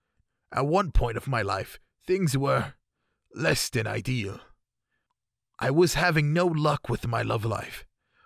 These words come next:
I couldn't hold a job for very long, and my relationship with my family was strained.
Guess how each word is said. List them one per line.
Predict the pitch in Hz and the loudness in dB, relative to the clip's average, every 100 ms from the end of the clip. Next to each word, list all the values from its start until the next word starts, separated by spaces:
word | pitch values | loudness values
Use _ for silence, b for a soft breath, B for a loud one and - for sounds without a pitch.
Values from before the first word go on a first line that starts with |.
| _ | _
I | - 131 | -4 -2
couldn't | - 143 120 | 2 2 4
hold | 135 131 | 2 2
a | |
job | 123 170 151 117 | 2 2 2 0
for | 117 | -4
very | 104 104 104 | -4 -2 -2
long, | 101 104 - _ _ _ _ _ _ _ _ _ | -4 -6 -10 _ _ _ _ _ _ _ _ _
and | - 151 | 0 4
my | 143 | 4
relationship | 127 127 143 131 120 - 120 | 4 4 2 2 0 -2 -2
with | 110 | -2
my | 110 | -4
family | - 156 139 123 117 | -2 0 2 0 -4
was | 90 | -4
strained. | - - 131 117 104 - - | -4 -2 -2 -2 -4 -10 -18